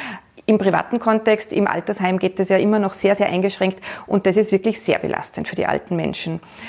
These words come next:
Ähm, ich muss trotzdem sagen, dass wir da jetzt im Sinne von, äh, Schwerkranken, die wir stationär psychiatrisch behandeln müssen, glücklicherweise nicht so viele Patienten zu uns gekommen sind.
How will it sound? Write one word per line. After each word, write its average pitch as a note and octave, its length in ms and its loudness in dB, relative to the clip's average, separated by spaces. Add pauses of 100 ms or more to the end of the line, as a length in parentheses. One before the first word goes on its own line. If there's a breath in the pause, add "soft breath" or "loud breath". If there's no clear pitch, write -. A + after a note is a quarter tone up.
(580 loud breath)
Ähm, F#3+ 580 2 (340)
ich G#3 160 0
muss B3+ 160 4
trotzdem G#3 400 0
sagen, A3+ 300 2
dass A3 200 0
wir A#3 160 2 (540)
da G3 140 2
jetzt G3+ 220 0
im G#3 140 2
Sinne G#3+ 300 2
von, F#3+ 340 0 (800 loud breath)
äh, F3 540 4
Schwerkranken, A3 760 0
die A3 140 2
wir G#3 100 4
stationär G3 420 0
psychiatrisch G3+ 520 -2
behandeln G3+ 420 2
müssen, G3+ 360 -2 (580 loud breath)
glücklicherweise G3 640 2
nicht A3+ 220 2
so A3 80 -2
viele A3+ 300 2
Patienten G#3 440 0
zu G#3+ 120 0
uns B3 180 -4
gekommen G#3 420 0
sind. G#3+ 320 2